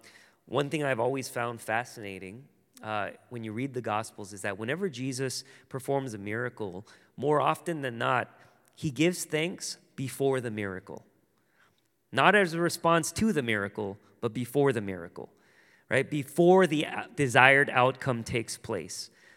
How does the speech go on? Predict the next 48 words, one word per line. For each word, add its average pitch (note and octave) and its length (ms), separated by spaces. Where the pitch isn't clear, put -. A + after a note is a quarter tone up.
Okay, D3 120
when C3 160
he C3 80
feeds D#3 340
the F3 80
five E3 320
thousand, C3+ 520
the - 60
disciples D3 560
are C3 100
freaking D#3 480
out C3 260
'cause B2 140
they're C3 180
like, B2 260
"How C#3 160
are D3+ 40
we D#3 80
gonna D3+ 160
feed D#3+ 240
all C3+ 160
these C3+ 180
people?" B2+ 380
They B2 140
bring B2+ 260
him C#3 180
these A#2 180
five C3+ 320
loaves B2+ 300
and A2+ 120
two C3+ 160
fish, A2+ 400
and - 80
they're G#2 100
like, F#2+ 100
"What A#2+ 100
do D3+ 80
we D3 120
do? C3 180
What B2 140
do C#3+ 80
we C#3 120
do?" A#2 260
And A2+ 140
Jesus B2 340
takes D3 280
the D#3 160
loaves, A#2 440